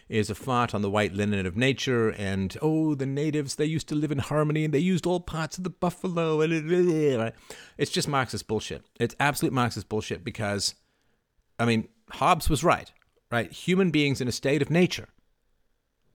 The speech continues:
Life is nasty, brutish, and short.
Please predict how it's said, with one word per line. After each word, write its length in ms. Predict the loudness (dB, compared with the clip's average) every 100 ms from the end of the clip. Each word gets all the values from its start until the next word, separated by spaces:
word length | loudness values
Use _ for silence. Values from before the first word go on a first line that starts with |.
| _ _ _ _ _ _ _ _ _ _ _ _ 0
Life 320 | 2 2 2
is 120 | 0
nasty, 640 | 2 2 0 -2 -4 -6 -8 _ _ _ _ _ _ _ _ _ -8
brutish, 720 | 0 4 4 4 -4 -6 -12 -20 _ _ _ _ _
and 120 | -4
short. 420 | -2 4 4 4